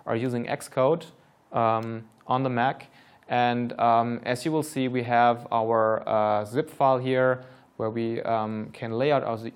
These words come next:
our user interface. We now have here a list of, again, of different widgets.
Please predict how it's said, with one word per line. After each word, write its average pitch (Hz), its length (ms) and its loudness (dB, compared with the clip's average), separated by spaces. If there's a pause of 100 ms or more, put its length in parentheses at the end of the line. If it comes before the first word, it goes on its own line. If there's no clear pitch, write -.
our 110 240 0
user 165 240 -2
interface. 135 680 -2 (320)
We 120 120 -4
now 123 180 0
have 120 260 -2
here 120 380 -2
a 110 100 -2
list 123 320 -4
of, 117 340 -4
again, 123 360 -6
of 117 160 -10
different 123 320 -8
widgets. 156 400 0